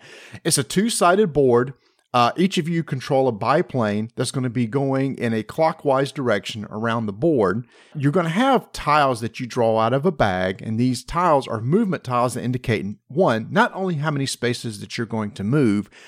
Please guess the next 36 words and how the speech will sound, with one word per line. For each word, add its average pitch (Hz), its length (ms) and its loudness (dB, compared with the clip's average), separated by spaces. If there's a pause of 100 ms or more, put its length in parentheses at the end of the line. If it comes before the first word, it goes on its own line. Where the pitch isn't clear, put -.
(320)
but 160 200 -2 (140)
two, 185 380 -2 (220)
also 185 360 2
how 143 220 0
much 147 380 -6
damage 160 640 2
you 131 120 -2
might 135 280 0
be 131 100 0
able 123 160 0
to - 160 -8
do 127 180 0
to 117 140 -12
the 113 80 -8
plane 127 300 -2
in 107 80 -4
front 160 320 0
of 101 160 -2
you 107 240 -2 (180)
if 180 240 0
you 139 160 -6
can 120 160 -8
target 135 400 0
them. 87 240 -6 (320)
Now, 165 140 4
if - 200 -2
you've 262 160 4
played 214 280 2
the 151 160 -4
other 151 240 2
games 120 340 -2
in 113 140 -2
this 107 200 -2
series, 98 600 -2 (240)
such - 480 0
as 107 400 2